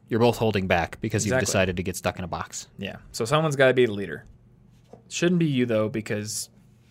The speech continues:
Speaker 2: you need time for Hatoful Boyfriend
Speaker 1: Yep.
Speaker 2: in your basement.
Speaker 1: Yep, I'm gonna play that. I'm a hundred percent it later.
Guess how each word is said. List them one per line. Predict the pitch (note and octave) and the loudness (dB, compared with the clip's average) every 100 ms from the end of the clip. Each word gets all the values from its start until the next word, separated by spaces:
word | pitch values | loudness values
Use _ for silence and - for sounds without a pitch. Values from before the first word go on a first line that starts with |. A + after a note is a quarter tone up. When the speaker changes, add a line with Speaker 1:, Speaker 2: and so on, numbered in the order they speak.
| - - | -20 -10
Speaker 2:
you | B2+ D3+ | -4 -2
need | C#3 B2 | -2 -4
time | B2 A2 G#2+ G#2+ | -4 -4 -4 -6
for | G#2+ | -6
Hatoful | A2 G#2 G#2+ | -6 -6 -6
Boyfriend | G#2 G2+ G2+ G2+ G2 - - - _ _ _ _ | -6 -8 -8 -10 -12 -18 -20 -20 _ _ _ _
Speaker 1:
Yep. | - F2+ G2+ | -2 0 0
Speaker 2:
in | A2 | -2
your | |
basement. | G2+ F#2+ - F#2+ - _ _ _ | -4 -6 -8 -14 -16 _ _ _
Speaker 1:
Yep, | - F2+ | -2 2
I'm | A2+ G#2+ | 6 6
gonna | |
play | - G#2+ G2+ | 6 6 6
that. | G2 G2 | 4 2
I'm | F#2+ | 0
a | F#2+ | 0
hundred | G#2+ G2 | 0 -2
percent | - A2 F#2+ | -2 -4 -4
it | F#2 | -4
later. | F#2+ | -4